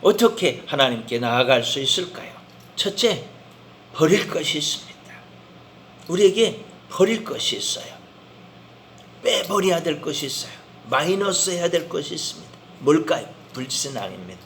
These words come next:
불신앙, 불신앙. 불신앙이 염려하게 만듭니다. 불신앙이 걱정하게 만들어요. 불신앙이 두려움을 줍니다. 불신앙이 받은 은혜를 새카맣게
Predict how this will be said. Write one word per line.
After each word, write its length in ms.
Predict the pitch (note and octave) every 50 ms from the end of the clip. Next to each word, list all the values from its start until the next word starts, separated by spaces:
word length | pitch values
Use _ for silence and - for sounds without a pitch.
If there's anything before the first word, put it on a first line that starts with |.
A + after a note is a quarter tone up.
| - - -
불신앙, 1160 | - F3 F#3+ F#3 E3+ - - - - - - - E3+ F3 E3+ E3+ - - - - - - - - - - - - - - -
불신앙. 760 | - F#3+ G#3 F#3+ - - - G3 F#3 E3 C3+ A#2+ - - - - - - -
불신앙이 680 | - A3 B3+ A#3 - - - - C4 B3+ A#3+ A#3+ A3+ G#3+
염려하게 500 | F#3 F3+ G#3+ A#3 G#3+ F#3+ E3 D3 D#3 D3+
만듭니다. 760 | D3 C3 A#2+ G#2 G2+ F#2+ - G2+ - F#2 F2 F2 - - - - - - - - - - - - - - - - - - - - - -
불신앙이 560 | - B3+ D4 - - G4 D#4+ D4 D4 D4+ D#4 -
걱정하게 600 | - A#3+ A3+ - - C#4+ C4+ - B3 - - G#3
만들어요. 560 | F#3+ F3 C#3 G#2+ G#2 - - - - G1+ - - - - - - - - - -
불신앙이 640 | - D#3 - - - D#3 C#3 C3 B2 C3 B2+ A#2+ A2+ - - - - - -
두려움을 640 | - - - C#3+ C#3+ C#3 C3 A2+ G#2+ G2+ A2 A#2 A2
줍니다. 420 | - B2 G#2 G2+ F#2 F2+ - - -
불신앙이 600 | - G#3 G#3 - - B3 A#3+ G#3+ A3 G#3+ F#3+ D#3 - - - - - - -
받은 420 | - - G3 G3 F#3+ A#3 A3 G#3+
은혜를 480 | G3 F3 D#3+ D3+ D3+ E3 F#3+ F3+ - - - - - -
새카맣게 1040 | - - - - - A#3 - - - B3 B3 B3+ - - - - - G#3 G#3 F#3 -